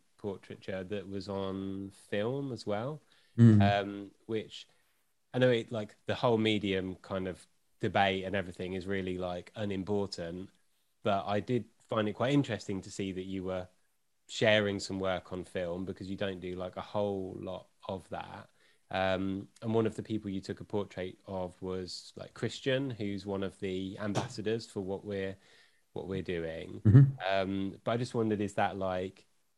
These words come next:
Speaker 1: uh, was there, was there any particular reason why you kind of started picking up that camera again, or, uh, wanted to start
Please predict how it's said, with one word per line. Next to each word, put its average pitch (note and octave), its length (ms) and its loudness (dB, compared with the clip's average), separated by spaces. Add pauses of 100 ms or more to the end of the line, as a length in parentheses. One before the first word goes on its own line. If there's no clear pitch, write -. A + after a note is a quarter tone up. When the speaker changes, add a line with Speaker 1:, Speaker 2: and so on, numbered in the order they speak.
Speaker 1:
uh, F#2+ 340 -4 (540)
was G#2+ 240 -4
there, B2 100 -4
was G#2 160 -2
there G2+ 140 2
any G2 180 0 (400)
particular A2 460 -6
reason G2+ 340 0
why F#2+ 120 0
you F#2+ 160 -4
kind F#2+ 240 -6
of F2 80 -10
started F#2 300 -4
picking G2+ 300 -10
up F2+ 120 -10
that F#2+ 180 -10
camera G#2 400 -4
again, A2 500 -2
or, F2 420 -6
uh, F2 260 -8 (340)
wanted G2+ 200 -4
to - 60 -12
start F#2 320 -4